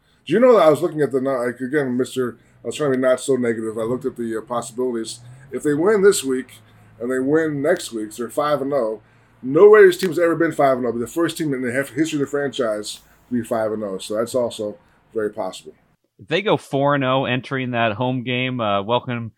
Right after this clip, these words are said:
Speaker 2: Khalil Mack to, uh, to Vegas. Uh, man, that place will be popping, and, I mean, they'll, they'll be favored in that game, and then, uh,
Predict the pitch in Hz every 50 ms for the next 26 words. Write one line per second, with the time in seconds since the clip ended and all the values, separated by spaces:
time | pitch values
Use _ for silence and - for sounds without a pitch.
0 | _ _ _ _ _ _ _ - - - 117 120 131 123 113 110 110 110 113 113
1 | 117 123 127 - - - - 139 127 120 120 117 117 113 110 - 123 110 90 110
2 | 104 110 123 123 127 135 135 123 - - - 110 101 98 95 95 92 90 82 -
3 | _ - 98 98 95 92 92 90 - 104 101 - - 80 82 87 - - 95 95
4 | 101 101 - 110 101 98 92 90 85 82 78 78 76 80 82 80 76 73 _ _
5 | - 82 85 87 - - 101 104 113 101 - 101 101 107 95 104 92 87 87 90
6 | 98 95 - - 85 85 85 87 85 85 82 82 82 82 82 82 85 85 85 85